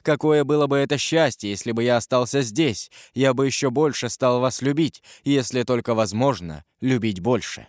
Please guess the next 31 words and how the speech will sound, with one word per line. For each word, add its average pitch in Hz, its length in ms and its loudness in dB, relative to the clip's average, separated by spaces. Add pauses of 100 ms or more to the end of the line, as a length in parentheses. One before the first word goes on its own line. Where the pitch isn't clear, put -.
(720)
«Если 123 340 -4
вы 123 140 2
останетесь 123 500 -2
здесь, 98 420 -2 (220)
вас 139 260 0
опять 139 300 0
пошлют 139 380 -2
на 143 100 2
войну». 151 380 0 (480)
«Это 123 260 0
не 123 140 2
важно, 113 480 0 (240)
лишь 147 300 2
бы 147 120 0
не 147 80 0
уезжать 143 440 2
из 147 120 -6
Франции». 104 640 -2 (460)
«Вас 104 320 -2
могут 113 320 -2
убить». 165 400 -2 (420)
Смерть 123 480 0
от 127 120 -2
оружия — 120 600 2 (220)
не 127 220 0
смерть. - 600 -2 (380)
Смерть 123 580 0
от 120 180 -2
горя, 107 460 -2 (220)
от 135 240 0
тоски. 147 640 0